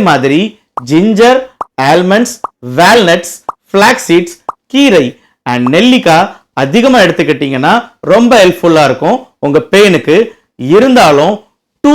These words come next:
த்ரீ வீக்ஸ்க்கு மேல பெயின், ஸ்வெல்லிங், ரெட்னஸ் அதிகமா இருந்தா டாக்டர் கிட்ட ப்ராப்பரா கன்சல்ட் செய்யுங்க. Because யூரிக் ஆசிட் இஷ்யூ, கால்சியம் ப்ராப்ளம், வைட்டமின் ப்ராப்ளம்ஸ்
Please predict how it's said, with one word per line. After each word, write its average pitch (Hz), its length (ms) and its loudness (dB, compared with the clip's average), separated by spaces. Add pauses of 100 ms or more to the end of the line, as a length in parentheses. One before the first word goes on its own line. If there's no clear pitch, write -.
(160)
த்ரீ 240 120 0 (100)
வீக்ஸ்க்கு 165 400 -2
மேல 135 180 0 (560)
பெயின், 196 280 2 (440)
ஸ்வெல்லிங், 170 500 2 (360)
ரெட்னஸ் 196 460 0
அதிகமா 170 440 0
இருந்தா 127 280 0 (600)
டாக்டர் 220 380 0
கிட்ட 151 160 -2 (560)
ப்ராப்பரா 254 420 2 (100)
கன்சல்ட் 170 380 -2
செய்யுங்க. 139 300 0 (540)
Because 190 460 2 (500)
யூரிக் 254 380 2
ஆசிட் 160 320 0
இஷ்யூ, 185 200 0 (460)
கால்சியம் 214 500 2
ப்ராப்ளம், 151 460 0 (400)
வைட்டமின் 226 500 2
ப்ராப்ளம்ஸ் 147 460 0